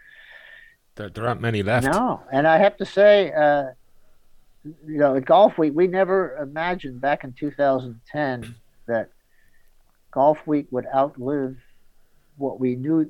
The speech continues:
Speaker 2: at that point to be the Golf Channel. That's an amazing,
Speaker 1: Mm-hmm.
Speaker 2: I, I give them all the credit in the world. You know, they're not Golf Week anymore, they're Golf Month, but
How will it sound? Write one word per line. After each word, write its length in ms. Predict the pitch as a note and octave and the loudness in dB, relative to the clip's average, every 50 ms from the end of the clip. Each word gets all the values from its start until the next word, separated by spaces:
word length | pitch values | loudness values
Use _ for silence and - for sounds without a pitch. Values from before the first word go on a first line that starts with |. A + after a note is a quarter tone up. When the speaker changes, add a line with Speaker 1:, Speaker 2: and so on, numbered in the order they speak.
| - - | -6 -10
Speaker 2:
at 140 | A#2 A#2+ - | -12 -10 -4
that 220 | C3+ C3+ B2+ - - | -2 -2 -2 -4 -6
point 220 | - B2+ B2 C3+ | -10 -10 -10 -10
to 60 | B2+ A2+ | -8 -6
be 100 | B2 A#2+ | -6 -6
the 100 | A#2 A2+ | -4 -2
Golf 260 | B2 C3 C#3 - - | 0 0 0 -2 -6
Channel. 320 | - G#2+ G2+ G2 - - _ _ _ _ _ _ - _ _ _ | -12 -18 -16 -18 -20 -20 _ _ _ _ _ _ -20 _ _ _
That's 160 | C3+ B2+ - | -20 -20 -18
an 80 | C#3 B2+ | -14 -14
amazing, 520 | A#2 A#2 A#2+ C3 D3 D3 C3+ D3 C#3+ B2+ | -12 -8 -6 -4 -2 -2 -2 -4 -8 -10
Speaker 1:
Mm-hmm. 120 | - - B2+ | -6 -6 -6
Speaker 2:
I, 160 | B2 - - | -4 -4 -4
I 40 | C3+ | -2
give 140 | D3 F#3 G3 | 0 0 2
them 100 | F#3+ F3 | 2 4
all 120 | F3+ F#3 | 4 4
the 80 | F#3+ F#3+ | 2 0
credit 280 | - F#3+ F#3 F#3 E3+ | 0 -2 -2 -2 -4
in 60 | E3+ | -8
the 60 | E3 D#3+ | -12 -8
world. 300 | D#3 C#3 A2+ G#2+ G#2 - D3 | -6 -6 -6 -6 -8 -8 -6
You 100 | D3+ D3+ | -4 -2
know, 120 | C#3+ C#3+ C3+ | 0 0 0
they're 120 | D3 D#3 | 0 2
not 160 | E3+ F3 E3 - | 2 2 4 4
Golf 260 | D#3 F3 F#3 D#3+ - | 4 4 4 4 2
Week 180 | F3+ F3 E3 E3+ | -2 -2 -2 -2
anymore, 300 | E3+ E3+ E3 E3 F3 D#3+ | -4 -4 -4 -4 -4 -4
they're 120 | C#3 B2+ | -6 -4
Golf 240 | B2 C3+ C3+ C3 - - A#2 | -2 0 0 0 -2 -4 -8
Month, 220 | B2 C#3+ F3+ G3 - - - - - - | -6 -6 -6 -8 -10 -16 -20 -16 -8 -6
but 180 | B2+ B2 - | -6 -6 -6